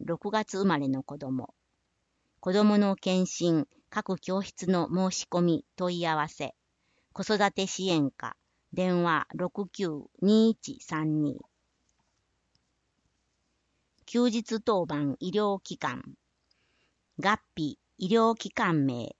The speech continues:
電話番号の順に読みます。九月十日日曜日、オグルスハートクリニック、六三零一零零。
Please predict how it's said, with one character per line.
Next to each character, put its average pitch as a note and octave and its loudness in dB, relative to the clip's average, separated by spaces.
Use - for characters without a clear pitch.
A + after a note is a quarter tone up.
電 G3+ 2
話 A3 2
番 F#3+ 2
号 C#3 0
の B2 0
順 D#3+ 2
に D3+ 4
読 C#3+ 0
み C#3 2
ま B2 -2
す。 - -20
九 A#3 -4
月 F#3 2
十 F#3+ -2
日 F3+ 0
日 F#3 0
曜 F3 0
日、 C3+ -12
オ F3+ 0
グ A3+ 0
ル F#3+ 0
ス D3 -10
ハ G3 -4
ー F#3 -8
ト F#3+ -2
ク G3 -8
リ F3 0
ニ C#3+ 2
ッ - -16
ク、 - -12
六 F3+ -2
三 E3 -2
零 G3 -2
一 D3 -8
零 D#3 -6
零。 C#3 -10